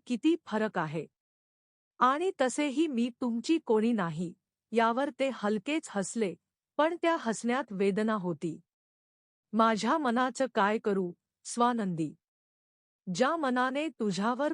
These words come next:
प्रेम केलं आहे, मला तुझ्याशिवाय काहीच दिसत नाही. दिवस असो वा रात्र, तुझाच विचार डोक्यात असतो."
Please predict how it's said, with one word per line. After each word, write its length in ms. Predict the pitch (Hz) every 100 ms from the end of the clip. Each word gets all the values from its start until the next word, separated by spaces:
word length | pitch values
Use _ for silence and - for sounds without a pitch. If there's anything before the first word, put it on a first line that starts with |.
| -
प्रेम 300 | 220 262 320 285
केलं 220 | 202 190
आहे, 320 | 165 156 165 - _ _ _ _ _ _ _ _ -
मला 300 | 226 254 311 -
तुझ्याशिवाय 720 | 233 180 247 - 269 247 269 -
काहीच 420 | 214 196 247 - 196
दिसत 400 | 202 - 220 185
नाही. 340 | 160 147 - _ _ _ _ _ _ _ _ _ 185
दिवस 440 | 233 254 339 - -
असो 320 | 220 - 294
वा 200 | 220 202
रात्र, 420 | 214 233 - 196 156 _ _ _ -
तुझाच 460 | 185 220 339 381 240
विचार 420 | 233 - 247 262
डोक्यात 500 | 202 190 240 240 196
असतो." 420 | 180 - 214